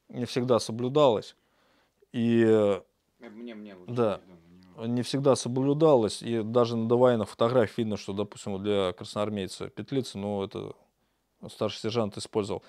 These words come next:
Speaker 1: Вот это конкретно мы, э, петлицу сделали в честь, э, старшего сержанта Любушкина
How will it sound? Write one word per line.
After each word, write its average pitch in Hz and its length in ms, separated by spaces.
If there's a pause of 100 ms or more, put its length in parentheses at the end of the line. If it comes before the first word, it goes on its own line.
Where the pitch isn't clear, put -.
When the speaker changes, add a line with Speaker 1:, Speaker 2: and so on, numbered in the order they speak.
(420)
Speaker 1:
Вот 123 200
это 147 180
конкретно 127 520
мы, 107 220
э, 92 800
петлицу 120 400
сделали 101 760
в - 40
честь, - 460
э, 98 260
старшего 104 520
сержанта 104 520
Любушкина 110 560